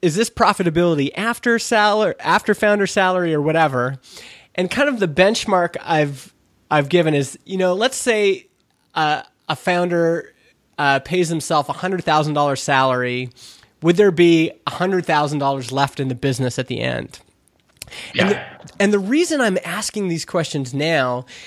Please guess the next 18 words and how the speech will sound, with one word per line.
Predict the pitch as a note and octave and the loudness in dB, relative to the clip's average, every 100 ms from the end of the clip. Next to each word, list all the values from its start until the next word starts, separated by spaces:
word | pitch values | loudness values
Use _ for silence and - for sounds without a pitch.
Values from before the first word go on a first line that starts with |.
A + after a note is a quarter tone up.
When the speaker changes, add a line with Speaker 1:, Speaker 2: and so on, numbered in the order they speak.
| - - _ | -20 -20 _
Speaker 1:
is, | - D3 C#3+ - - _ _ _ - | 2 2 2 -2 -10 _ _ _ 0
you | D#3+ | 2
know, | D#3 | 4
I, | F#3 G#3+ - _ | 2 0 -8 _
my | F3 F#3 | 0 0
first | F#3 - B3 - - | 0 -2 -2 -4 -2
year | G3 G3 F#3+ F#3 F3+ _ _ _ _ | 4 6 6 2 -2 _ _ _ _
kind | - D#3 | -2 -2
of | - | 0
independent | F#3 F3+ - E3+ D#3+ D#3 | 0 0 0 0 0 -4
selling | - E3 D#3 | -2 -2 -2
products | - D3+ C#3 C3 - | -2 0 0 -4 -6
was | C3 - - | -8 -8 -14
last | - D3 D3 - | -2 0 0 -2
year, | B2+ | -8
two | B2+ - F3 | -6 -6 0
thousand | D#3+ C#3+ C3 | 0 0 -6
sixteen. | - B2+ - B2 - C#3 | -8 -10 -8 -8 -8 -12